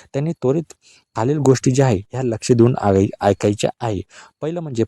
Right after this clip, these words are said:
फार्मर आयडी तुम्हाला तपासायचा आहे. तुमचा शेतकरी ओळखपत्र, ओळखपत्र क्रमांक तयार आहे की नाही हे कृषी विभागाच्या संबंधित अधिकाऱ्यांकडून किंवा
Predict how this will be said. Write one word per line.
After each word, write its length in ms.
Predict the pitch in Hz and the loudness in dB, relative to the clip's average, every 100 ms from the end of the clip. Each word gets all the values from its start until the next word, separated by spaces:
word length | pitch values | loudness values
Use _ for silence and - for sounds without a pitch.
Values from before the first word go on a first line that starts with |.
| - | -2
फार्मर 260 | 120 135 | -2 0
आयडी 180 | 135 120 | 0 0
तुम्हाला 220 | 127 120 139 | 2 4 2
तपासायचा 520 | 139 - 120 110 101 | 0 -2 0 2 2
आहे. 100 | 87 - - - _ | 0 -4 -20 -20 _
तुमचा 280 | 139 143 175 170 | -8 -2 -2 0
शेतकरी 420 | - 120 - 147 | 0 0 0 0
ओळखपत्र, 600 | - 117 123 - 117 139 - _ _ _ | 4 2 2 -2 0 0 -2 _ _ _
ओळखपत्र 440 | 117 123 - 120 127 | 0 0 0 0 0
क्रमांक 420 | 120 117 143 131 - | 0 0 0 0 -4
तयार 400 | - 117 131 139 | -4 -10 -8 -6
आहे 220 | - 139 | 0 0
की 160 | - | 0
नाही 240 | 160 123 92 - - - - | -4 -4 -6 -12 -20 -10 -4
हे 60 | 156 | 0
कृषी 280 | 139 131 175 | 2 4 4
विभागाच्या 460 | 131 127 127 123 | 4 2 0 0
संबंधित 400 | 135 135 131 147 - | 0 0 0 0 0
अधिकाऱ्यांकडून 760 | 113 120 - 120 123 - 131 104 | 0 0 0 0 0 2 2 2
किंवा 220 | 139 139 | 0 0